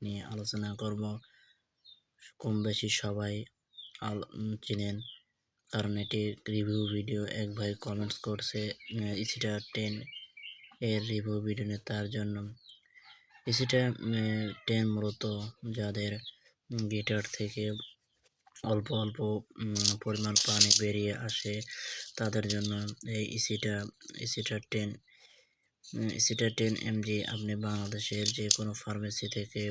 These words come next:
উম, খুব সহজে সংগ্রহ করতে পারবেন। এসিটা টেন এমজি মূলত যাদের গিটার থেকে, উম, অল্প অল্প পরিমাণ পানি বেরিয়ে আসে, তাদের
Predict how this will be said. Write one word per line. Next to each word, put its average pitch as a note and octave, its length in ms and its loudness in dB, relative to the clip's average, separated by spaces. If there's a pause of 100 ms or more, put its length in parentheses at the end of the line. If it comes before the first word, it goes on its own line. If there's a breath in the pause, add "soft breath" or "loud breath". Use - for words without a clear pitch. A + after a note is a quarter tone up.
(360)
উম, A2 200 -8
খুব G#2+ 300 -6
সহজে G#2 420 -4 (600 loud breath)
সংগ্রহ G2+ 460 -4
করতে A2 320 -6
পারবেন। G#2 380 -4 (380)
এসিটা A2 400 2
টেন G#2 340 0
এমজি G#2+ 380 -2
মূলত G#2 400 -4 (960 loud breath)
যাদের G2+ 360 0 (260)
গিটার G#2+ 520 -2
থেকে, G#2+ 360 -4 (360)
উম, A2 320 -4 (180)
অল্প G#2+ 320 -2 (200)
অল্প G#2+ 260 -4 (180)
পরিমাণ G#2 460 -4 (580 loud breath)
পানি G2+ 360 -2
বেরিয়ে G2+ 360 0 (100)
আসে, G#2 400 0 (200)
তাদের G#2 320 -2